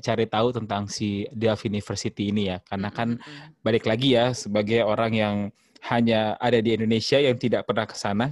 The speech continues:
Speaker 1: jadi gua akan
Speaker 2: Mm-mm.
Speaker 1: melihatnya dari Google ya kan.
Speaker 2: Mm-mm.
Speaker 1: Nah, dua hal yang eye-catching banget menurut gue yang,
Speaker 2: Mm-mm.
Speaker 1: eh, langsung ada apa ya, langsung jadi ikoniknya si Delft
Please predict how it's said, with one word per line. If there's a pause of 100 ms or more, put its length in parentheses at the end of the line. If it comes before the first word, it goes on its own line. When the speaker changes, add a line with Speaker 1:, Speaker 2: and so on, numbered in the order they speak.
Speaker 1:
jadi
gua
akan
Speaker 2:
Mm-mm.
Speaker 1:
melihatnya
dari
Google
ya
kan. (260)
Speaker 2:
Mm-mm. (540)
Speaker 1:
Nah,
dua
hal
yang (160)
eye-catching
banget
menurut
gue (100)
yang, (120)
Speaker 2:
Mm-mm.
Speaker 1:
eh, (300)
langsung (160)
ada
apa
ya,
langsung
jadi (240)
ikoniknya
si
Delft